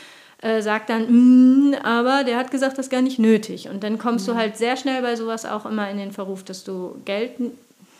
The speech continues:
Speaker 1: machen willst, weil du noch eine dritte Impfung machen willst. Und
Speaker 2: Mhm.
Speaker 1: natürlich erkrankt auch nicht jeder zweifach geimpfte Hund an der Parvovirose. Insofern denke ich, muss man das einfach wissen, dass die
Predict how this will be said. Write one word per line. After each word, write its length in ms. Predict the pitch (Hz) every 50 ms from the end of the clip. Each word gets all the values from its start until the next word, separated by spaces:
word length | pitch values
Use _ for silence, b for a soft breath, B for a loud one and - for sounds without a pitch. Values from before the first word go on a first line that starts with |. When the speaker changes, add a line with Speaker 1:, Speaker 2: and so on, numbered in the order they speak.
| B B B B B B B _ _ _ _ -
Speaker 1:
machen 280 | 233 240 226 262 240 233
willst, 320 | 247 269 294 294 - -
weil 140 | 202 202 196
du 60 | 196
noch 160 | 196 190 180
eine 120 | 180 202 190
dritte 260 | 202 226 254 254 294
Impfung 360 | 247 254 269 262 269 269 262 254
machen 260 | 254 254 262 269 247
willst. 320 | 262 269 302 320 - -
Und 120 | - 208 208
Speaker 2:
Mhm. 60 | 214
Speaker 1:
natürlich 540 | 208 202 202 240 240 247 247 269 262 269 B B B B B B B B B
erkrankt 460 | 220 214 - - 240 247 254 254 -
auch 140 | 226 - 220
nicht 160 | 226 214 214
jeder 240 | 214 208 202 196 190
zweifach 440 | - - 233 247 254 - 180 - -
geimpfte 420 | - - 190 185 185 - 190 175
Hund 200 | 196 196 185 -
an 140 | - - 185
der 100 | 180 170
Parvovirose. 800 | 165 - 185 180 175 175 175 175 180 175 175 175 180 175 175 -
Insofern 600 | - - 190 185 190 196 190 - 220 214 214 214 214 - _ _ _ _ _ _ _ _ _ _ _ - - - - 254
denke 200 | 233 220 208 214
ich, 80 | 196 202
muss 180 | 214 202 202 214
man 140 | 185 185
das 120 | 180 185 -
einfach 360 | 160 190 190 185 185 185 - _ B B B B B B B B B B B
wissen, 480 | 202 240 269 269 - 320 320 320 311 277
dass 220 | 214 208 208 -
die 320 | - 196 185 185 180 -